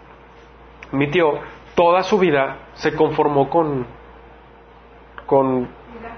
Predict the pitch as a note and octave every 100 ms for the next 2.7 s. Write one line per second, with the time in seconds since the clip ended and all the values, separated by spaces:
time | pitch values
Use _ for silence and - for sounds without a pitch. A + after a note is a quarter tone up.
0 | - - - - - - - A3 B3 B3
1 | G3+ F3+ E3+ F#3 G3 - G3+ G#3 E3+ C3
2 | B2+ D#3 D#3+ E3 C#3+ B2+ B2